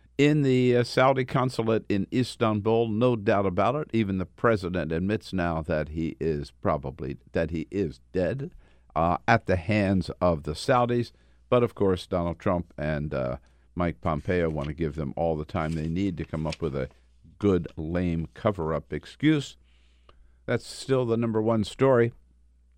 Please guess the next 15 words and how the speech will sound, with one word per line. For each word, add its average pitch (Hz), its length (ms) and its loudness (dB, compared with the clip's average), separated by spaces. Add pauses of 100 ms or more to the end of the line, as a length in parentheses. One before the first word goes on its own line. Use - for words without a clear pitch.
(380)
Getting 110 260 2
close 127 320 0
behind 107 640 0 (640)
on 113 320 2
the 104 100 2
border. 104 560 2 (500)
Uh, 87 460 0
Donald 87 400 -2
Trump 117 280 0 (100)
now 87 460 -2 (200)
so 117 300 2
worried 104 480 2
about 92 340 -2
the, 85 300 -2
uh, 78 100 -6